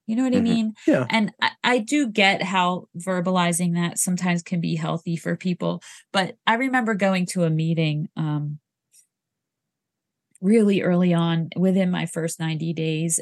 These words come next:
Speaker 1: And the topic, there was this, uh, I don't, I don't know if it was a speaker meeting. I guess it was a speaker meeting. And he chose to talk about,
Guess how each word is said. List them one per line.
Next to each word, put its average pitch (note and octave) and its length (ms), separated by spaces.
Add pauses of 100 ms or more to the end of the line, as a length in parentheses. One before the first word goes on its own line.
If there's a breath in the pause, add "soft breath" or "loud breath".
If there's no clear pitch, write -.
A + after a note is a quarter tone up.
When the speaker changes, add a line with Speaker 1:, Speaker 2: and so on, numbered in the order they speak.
Speaker 1:
And D#3+ 160
the E3+ 80
topic, E3+ 640 (1600)
there F3+ 140
was E3+ 140
this, E3+ 380
uh, E3 100 (180)
I - 80
don't, F3+ 160 (1080)
I D#3+ 80
don't C#3 120
know C3+ 180
if C3 60
it C3+ 40
was - 40
a B2+ 40
speaker C#3 460
meeting. C#3 420
I E3+ 60
guess E3+ 260
it - 40
was C#3 160
a D3+ 100
speaker D3+ 400
meeting. C#3+ 360
And D3+ 160
he F#3 160
chose D#3 300
to D#3 80
talk C#3 340
about, C#3 360